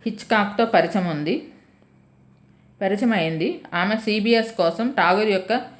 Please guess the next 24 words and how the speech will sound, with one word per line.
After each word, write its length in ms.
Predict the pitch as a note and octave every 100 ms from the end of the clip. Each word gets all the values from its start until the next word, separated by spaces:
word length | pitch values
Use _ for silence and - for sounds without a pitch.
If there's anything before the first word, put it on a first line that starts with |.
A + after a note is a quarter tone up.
| _ _ _ _ -
చిత్ర 220 | F#3+ A#3+ A#3+
నిర్మాణంలో 800 | G3+ F#3+ G3+ G3 F3+ F#3 F#3 D#3+
యువరాణి 360 | E3+ G3+ G#3+
పాత్రను 360 | G#3 F#3 F#3+ G3
పోషించారు 600 | F3 E3 F#3 F3 F3 G3
మరియు 320 | F#3 D#3+ G3
ఆల్ఫ్రెడ్ 480 | F3+ F3 G3+ G#3+ G#3+
హిచ్కాక్ 440 | G3 - G3 F#3+
కోసం 300 | F3 E3 G#3+
భారతీయ 440 | F#3+ E3+ F#3 G3+ G3+
కథలను 420 | F#3 F3 A3+ B3 -
పరిశోధించారు. 760 | E3+ E3+ F#3 E3+ D#3 D3 C3+ G3 - - _ _ _ _ _ _ -
పంతొమ్మిది 220 | G3 A3+
వందల 100 | A#3
అరవై 200 | F#3+ G#3+
ఐదులో 240 | A3 G#3+ A3+
లండన్ 380 | F3 F3+ G3+
వెళ్ళారు. 360 | F#3 D#3+ D#3 G3
భర్త 300 | F#3 F3+ -
హెరాల్డ్ 520 | A3 F#3 F#3 G#3 A3 D3 - -
ఎల్విన్తో 440 | F#3 F#3+ G3+ G3
కలిసి 380 | - E3 E3 D#4+ - - _ _ _ _ _ _ _ _ -
కింగ్స్టన్లో 600 | G#3 A#3 A#3+ A#3 G#3+ A#3+
ఇండియా 560 | B3 F3+ F#3+ A3+ A#3